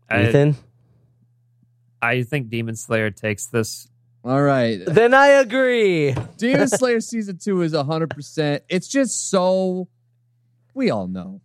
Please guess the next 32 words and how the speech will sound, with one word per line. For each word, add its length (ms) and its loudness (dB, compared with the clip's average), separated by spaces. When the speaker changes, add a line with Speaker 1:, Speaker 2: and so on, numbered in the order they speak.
Speaker 3:
Let's, 240 -6
we 120 -4
don't, 180 -2
do 100 0
we 180 2
even 160 2
need 140 0
to 60 0
say 300 -2
anything 300 0
about 340 0
it? 160 -4
It's 180 -6
just, 160 -6
everybody's 520 -2
fucking 340 -4
seen 260 -10
it. 220 -20
And 140 -6
it's 240 -8
just, 500 -12
it's 200 -12
just 260 -18
peak, 340 -16
it's 220 -2
peak, 520 2
peak 440 0
modern 400 2
anime. 400 -4
Speaker 1:
Yeah. 300 -12
Speaker 3:
Yeah. 280 -6
Speaker 1:
I, 180 -6